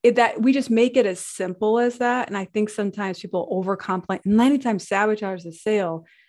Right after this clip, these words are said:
by just getting too emotional about it or talking too much.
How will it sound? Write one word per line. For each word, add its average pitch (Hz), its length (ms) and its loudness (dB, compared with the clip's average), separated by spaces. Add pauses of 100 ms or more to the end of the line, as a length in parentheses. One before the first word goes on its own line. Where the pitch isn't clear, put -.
(240)
by 220 80 -4
just 220 180 -2
getting 269 180 0
too 247 200 -2
emotional 196 440 -4
about 151 220 -6
it 151 80 -8
or 151 140 -10
talking 254 520 -4
too - 180 -12
much. - 440 -14